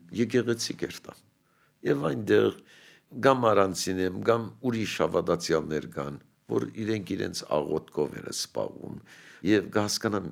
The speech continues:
թե եկեղեցին չէ, այդպիսի բարապ վայր մը չէ,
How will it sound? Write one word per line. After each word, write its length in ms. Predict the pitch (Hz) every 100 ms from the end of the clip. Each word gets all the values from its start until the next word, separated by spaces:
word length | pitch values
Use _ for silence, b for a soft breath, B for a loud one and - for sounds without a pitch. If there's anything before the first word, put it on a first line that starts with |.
| -
թե 200 | - 80
եկեղեցին 720 | 76 76 82 87 85 80 69
չէ, 280 | - 90 95 80 65 _ _ _ _ _
այդպիսի 440 | 71 - - - 85 - 57
բարապ 420 | 78 73 73 69
վայր 400 | - 67 71 -
մը 160 | - -
չէ, 260 | - 76